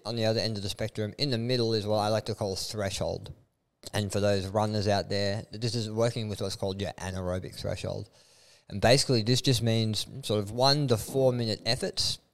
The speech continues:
with, again, a long rest. So we're sustaining a higher power for the entirety of that set, then we're allowing our bo-, our body to recover. If you've ever done fartlek training before, it's a similar sort of thing. Um, but what I find is that, again, if you think about this spectrum, aerobic on one end,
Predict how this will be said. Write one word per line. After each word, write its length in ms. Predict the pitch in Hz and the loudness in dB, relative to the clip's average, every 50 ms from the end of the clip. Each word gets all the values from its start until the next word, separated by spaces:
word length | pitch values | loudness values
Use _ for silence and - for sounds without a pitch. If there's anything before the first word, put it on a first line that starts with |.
| _ _ _ _ _ _ _ _ | _ _ _ _ _ _ _ _
with, 280 | 101 117 123 120 - - | -4 -2 0 0 0 -2
again, 460 | - 107 107 101 110 107 104 104 107 101 | -2 -4 -2 0 0 0 0 -2 -2 -2
a 80 | - 107 | -2 -2
long 340 | 101 98 101 98 92 92 | 0 0 0 0 0 -2
rest. 340 | 87 85 85 82 - - - | -4 -6 -6 -6 -6 -4 -2
So 180 | - - 117 101 | 0 0 0 0
we're 100 | 104 104 | 0 2
sustaining 960 | - - 101 - - - - - 107 110 113 113 117 113 110 113 127 139 - | 0 0 2 4 4 4 4 2 2 0 0 0 0 0 -2 -2 -4 -6 -4
a 100 | 104 98 | -4 -4
higher 340 | 92 107 98 107 104 101 95 | -2 0 0 2 2 0 0
power 560 | - - 117 110 107 104 98 98 101 123 131 | -2 -4 -2 -2 0 0 0 0 -2 -2 -4
for 160 | - - 110 | -6 -6 -6
the 160 | 98 104 101 | -4 -4 -4
entirety 760 | 101 101 98 - - - - 110 113 117 107 104 101 98 101 95 | -4 -6 -4 -4 -4 -2 -2 0 0 2 2 2 2 0 0 0
of 60 | 92 | 0
that 160 | 92 - - | -2 -2 -4
set, 380 | - - 156 143 - - - - - _ _ _ _ _ _ _ _ _ | -2 0 2 2 2 0 -6 -16 -20 _ _ _ _ _ _ _ _ _
then 160 | 123 117 107 | -4 -2 0
we're 120 | 107 104 104 | 0 0 0
allowing 500 | 104 101 107 110 107 107 104 104 101 98 | 2 2 4 4 4 4 2 2 2 2
our 80 | 101 | 0
bo-, 160 | 95 98 87 | 0 0 0
our 240 | 76 67 65 78 95 | 0 0 0 0 0
body 220 | 92 104 104 101 95 | 0 0 0 0 -2
to 140 | - 104 | -2 -2
recover. 420 | 92 87 87 - 92 90 92 90 98 | -4 -4 -2 -2 -4 -2 -2 -4 -4
If 80 | 101 110 | -4 -4
you've 100 | 104 101 | -2 0
ever 160 | 113 110 113 | 0 2 2
done 180 | 101 110 104 95 | 2 2 2 2
fartlek 680 | 87 - - - 117 117 113 - - 113 113 - - | -2 -6 -4 -2 0 0 0 0 0 -2 -2 -2 -2
training 400 | - - 120 117 120 120 117 113 | -2 0 2 2 2 2 0 0
before, 440 | 110 104 - - 127 123 123 120 113 | 0 -2 -2 -2 0 2 4 4 2
it's 140 | - - | 2 -2
a 60 | 101 95 | 0 0
similar 320 | - 120 110 107 98 98 | 0 0 0 0 0 0
sort 220 | 92 - 104 101 | 0 0 0 0
of 60 | 95 95 | 0 0
thing. 340 | - 120 120 120 123 120 123 - _ _ _ _ _ _ _ _ - - | 0 -2 -2 -2 -4 -6 -8 -12 _ _ _ _ _ _ _ _ -2 2
Um, 160 | 107 104 104 | 2 4 4
but 100 | 101 104 | 4 4
what 160 | 110 131 139 | 6 8 8
I 80 | 143 135 | 8 8
find 440 | - - 135 135 135 127 120 110 101 | 6 6 6 6 6 6 4 2 0
is 80 | 95 | 2
that, 180 | 98 120 - - | 2 2 2 2
again, 240 | 117 110 135 123 110 | 0 0 2 2 2
if 60 | 101 | 0
you 80 | 98 98 | 0 -2
think 160 | - 135 127 | -2 -2 2
about 220 | 117 117 - - | 4 4 4 4
this 100 | - 98 | 2 0
spectrum, 480 | - - - 131 120 - - 104 92 90 | 0 2 2 0 0 0 -4 -6 -6 -6
aerobic 440 | - 117 123 123 123 123 120 110 - | -4 -2 0 2 2 2 2 0 -2
on 100 | 107 104 | -2 -2
one 160 | 101 104 104 | -2 -2 -2
end, 240 | 98 98 101 95 95 | -2 -2 -4 -6 -8